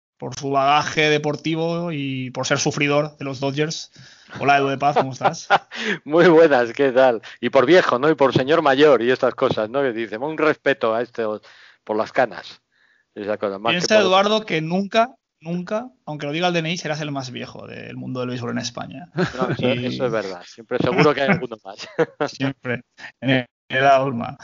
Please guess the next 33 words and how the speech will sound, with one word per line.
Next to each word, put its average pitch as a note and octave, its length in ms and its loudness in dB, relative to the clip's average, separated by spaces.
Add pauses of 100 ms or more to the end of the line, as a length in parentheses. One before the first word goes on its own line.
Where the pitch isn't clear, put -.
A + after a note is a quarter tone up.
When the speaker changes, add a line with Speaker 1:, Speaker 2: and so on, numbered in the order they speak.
(380)
Speaker 1:
Eh, E3 960 2
eh, C#3+ 400 -4
ante C#3+ 260 -6
todo, E3 240 0
pues, E3+ 360 -4
darte C#3+ 180 -6
las D3+ 80 -2
gracias D3+ 180 -2
por D3 120 -4
venir C#3+ 160 -6
aquí D3 280 -8 (280)
a - 60 -4
hablar. D3 340 2
Y C#3 160 -16
quiero E3 320 -2
hacer F3 180 -2
un E3+ 80 -4
pequeño F3 380 -8
comentario. D3 500 -6
Eh, C3 400 -2
no C#3 180 -6
es D3 140 -2
un D3+ 120 -2
Bases D3 260 0
Robadas D3 640 -2
dos. D#3 540 -8 (220)
O - 100 -20
sea, B2 360 -8
hay B2+ 100 -10
que - 80 -12
<laughs> - 0 -
dejarlo D3+ 560 -4
claro. - 460 -10